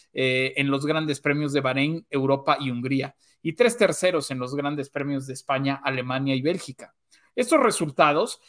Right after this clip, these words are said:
le sirvieron para acabar el Mundial en la tercera posición con doscientos siete puntos, bastante lejos de Sebastian Vettel y Alonso. En cuanto a cara a su compañero de Grosjean, Kimi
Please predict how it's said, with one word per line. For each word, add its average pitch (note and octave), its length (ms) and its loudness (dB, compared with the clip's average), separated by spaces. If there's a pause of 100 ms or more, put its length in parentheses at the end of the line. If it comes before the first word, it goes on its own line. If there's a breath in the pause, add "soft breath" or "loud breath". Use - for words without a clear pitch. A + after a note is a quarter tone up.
(120)
le C#3+ 140 0
sirvieron E3 480 0
para C#3+ 160 4
acabar D3 280 2
el E3 80 -6
Mundial C#3 380 -2
en D3+ 80 -4
la B2+ 80 -6
tercera E3 460 -4
posición D3+ 440 -6
con C#3 220 -2
doscientos D#3+ 540 -6
siete - 260 -6
puntos, - 720 -14
bastante A3 520 2
lejos E3+ 420 0
de C3+ 100 -2
Sebastian C#3+ 600 -2
Vettel C#3 300 -2
y A#2+ 80 -4
Alonso. C3 480 -6 (480)
En C#3 200 0
cuanto C#3 440 2
a C3 420 2 (140)
cara F#3 180 6
a F3 40 4
su D3+ 160 -6
compañero D3 800 2 (300)
de C3+ 180 -8
Grosjean, B2+ 560 0 (260 soft breath)
Kimi A3+ 640 2